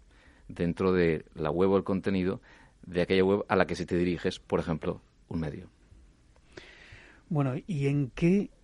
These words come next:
Speaker 2: se basa esta decisión de, del gigante tecnológico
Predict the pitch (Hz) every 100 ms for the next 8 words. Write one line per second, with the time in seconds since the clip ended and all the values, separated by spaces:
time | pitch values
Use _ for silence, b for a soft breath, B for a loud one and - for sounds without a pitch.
0 | _ - - 160 143 151 - 156 139 -
1 | 160 143 139 120 135 - 113 - 151 147
2 | 147 139 127 120 120 117 120 - 127 139
3 | 135 139 131 131 143 131 160 - 165